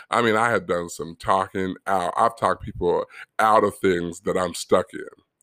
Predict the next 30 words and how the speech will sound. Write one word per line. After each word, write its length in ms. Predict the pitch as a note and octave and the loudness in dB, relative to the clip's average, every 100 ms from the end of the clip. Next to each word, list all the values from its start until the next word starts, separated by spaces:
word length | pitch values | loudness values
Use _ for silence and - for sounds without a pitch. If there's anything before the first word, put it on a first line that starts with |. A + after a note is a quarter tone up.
| _ - - - _ | _ -20 -20 -20 _
And 320 | G2 G2+ G2 F2+ | 2 4 4 2
again, 400 | G2+ A#2+ C#3 A#2 | 0 2 2 2
not 200 | A#2+ B2+ | 0 0
from 160 | D#3 | -2
a 80 | C#3 | -2
space 540 | - - A#2+ A2 G2+ | -4 0 4 4 2
of 320 | - F2 F#2 E2+ - | -2 0 0 -2 -10
hypocrisy, 920 | - G#2+ C3 E3 - A2 - E2 E2+ G#2+ _ - _ | -10 -2 2 2 0 -6 -8 -12 -12 -18 _ -20 _
but 500 | - E2 A2 G2 F#2 - - | -2 4 6 6 2 -2 -12
so, 220 | - A#2 - | -6 -4 -4
it's 200 | A#2 A#2+ | -6 -6
just 320 | - C3 C#3 - | -4 -4 -4 -8
easier. 580 | G#2 A#2+ C#3 D#3+ B2+ A2 | -6 -4 -4 -2 0 2
Have 200 | B2 B2+ | 0 0
you 100 | D#3+ | -2
ever, 380 | F3 E3 D3+ A2+ | -2 0 0 0
like, 200 | F#2 F2 | -4 -8
well, 360 | - F2 D2+ D2 _ _ _ | -6 -6 -6 -10 _ _ _
I'll 140 | A2+ B2 | -2 0
just 220 | A2 - | -4 -6
tell 200 | G#2+ E2 | -4 -4
you, 200 | D2 - - _ _ _ _ _ | -6 -16 -20 _ _ _ _ _
I 260 | - B2 D#3 | 2 2 2
can 200 | - F#2 - | -2 -8 0
edit 360 | G2+ G#2+ G2 - | 2 4 2 -4
somebody 420 | - A2+ F#2+ E2+ F2 | -6 -4 -2 -2 -4
else's 360 | F2+ - D#2+ | -6 -10 -18
work 500 | D#2+ E2 D#2 C#2+ - - | -6 -4 -2 -6 -16 -16
very 300 | - F2+ F2 | 0 4 4
well, 320 | E2 E2 D2 | 2 -2 -2